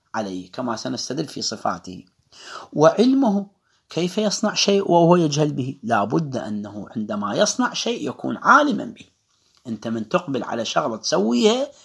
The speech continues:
إذا أنت قادر على عملها، وأنت تعلم ماذا تفعل، خو مو عبثي.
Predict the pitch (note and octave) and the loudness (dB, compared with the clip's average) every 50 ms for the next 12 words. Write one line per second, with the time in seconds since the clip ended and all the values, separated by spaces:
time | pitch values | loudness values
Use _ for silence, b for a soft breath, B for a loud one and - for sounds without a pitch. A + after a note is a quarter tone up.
0 | b B2 C3 C#3+ D#3 D#3 D#3 - E3 - - A#3+ B3 G#3+ E3+ A#2+ G2+ - G#2+ G2+ | b -2 0 0 0 0 2 0 0 4 6 6 6 6 4 2 -2 -2 -6 -6
1 | F2+ E2+ F#2 F2+ F2 F2 F2+ - - _ _ b b b b b b b b b | -6 -8 -10 -10 -10 -12 -14 -18 -20 _ _ b b b b b b b b b
2 | b C3 C#3+ D3+ E3 F3+ F3 - - F3+ F3+ - A3+ - - A3+ A#3+ B3 A#3 A3 | b 0 2 4 6 4 4 4 0 0 2 4 2 2 2 0 -2 0 2 0
3 | G#3 G3+ G3 F#3 F#3+ F3+ E3 - - D#3 - - - - - - - - A2+ A2+ | 0 0 -2 -2 -4 -4 -4 -4 -8 -8 -8 -10 -18 -18 -18 -12 -6 -6 -2 0
4 | C3 E3 - - G3 G3+ F#3+ F3+ - - F3 E3+ | 2 2 2 2 2 2 2 0 -2 -4 -8 -12